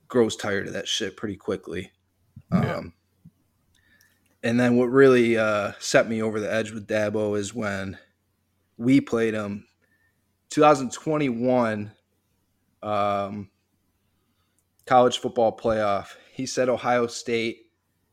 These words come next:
Speaker 1: deserved to be ranked eleventh in the country, didn't deserve to be in the college football playoff that year. Uh, and we proceeded to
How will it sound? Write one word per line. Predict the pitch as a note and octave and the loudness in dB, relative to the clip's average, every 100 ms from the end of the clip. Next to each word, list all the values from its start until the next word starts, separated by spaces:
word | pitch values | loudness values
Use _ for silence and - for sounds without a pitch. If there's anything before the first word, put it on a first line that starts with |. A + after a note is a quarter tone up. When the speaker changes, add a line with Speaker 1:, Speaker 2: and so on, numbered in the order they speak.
| _ _ _ | _ _ _
Speaker 1:
deserved | B2+ G2+ A2+ B2+ B2 | -8 -4 -2 -2 -2
to | - | -8
be | A#2 A2+ | -10 -8
ranked | A2 A2+ A2 - _ | -6 -6 -6 -12 _
eleventh | A2 G2+ G#2 A2 A2 G#2 G2 | -10 -8 -4 -2 -4 -6 -12
in | - | -16
the | G2+ | -16
country, | - C3 - G#2+ G2+ G2+ _ _ | -12 -10 -8 -8 -10 -12 _ _
didn't | - A#2+ | -6 -6
deserve | A#2+ A2 A2 F#2+ | -4 -4 -6 -6
to | |
be | F#2 G#2 | -10 -12
in | |
the | G2+ | -10
college | - G#2+ G#2 | -10 -10 -10
football | - - G2 | -12 -10 -10
playoff | - G#2+ G2+ G2+ | -8 -8 -8 -10
that | A2+ G2+ | -10 -10
year. | F#2+ G2+ G2+ _ _ _ _ _ _ - | -10 -14 -14 _ _ _ _ _ _ -12
Uh, | G2 F#2+ F#2+ - | -6 -4 -4 -6
and | A2+ | -8
we | G#2 G#2+ G2 _ _ | -6 -6 -8 _ _
proceeded | - A#2 - G#2+ G#2 F#2+ F#2 | -8 -8 -6 -6 -6 -8 -10
to | - G2+ G2 G2 | -10 -8 -10 -14